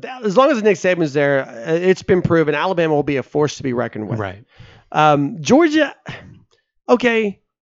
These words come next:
Speaker 1: S E C love, let, let's give it. I, I do begin to wonder about Clemson. I begin to wonder about Texas A and M. I begin to wonder about Notre Dame. And those are all gonna be all your teams in the, in the top,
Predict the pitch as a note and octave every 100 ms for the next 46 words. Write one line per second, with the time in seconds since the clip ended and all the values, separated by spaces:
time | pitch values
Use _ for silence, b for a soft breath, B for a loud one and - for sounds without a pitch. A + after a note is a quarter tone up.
0 | _ - G3+ G3+ A3 E3 F#3+ D#3 D#3 D#3
1 | F#3 F3+ - E3+ C3 B B - G#3+ -
2 | G#3+ B3 D#4+ E4 - A3+ B3+ A#3 G#3 A3+
3 | A#3 A3+ A#3 - G#3 F3 G#3+ A#3 - _
4 | _ _ _ _ - E3+ G#3 C4 B3+ A#3
5 | A#3 G#3+ - G3+ F#3 F3+ G3+ F#3+ E3 E3
6 | E3 F3+ A#3 B3 A#3+ A#3 G3+ F#3+ F#3 F#3+
7 | F#3 D#3+ D3 D3+ F#3+ A3+ C4 E3+ F3+ D#3
8 | E3+ F#3+ F3+ - E3 D3+ C#3 C3 - C#3+
9 | C3 C#3+ C#3 B2+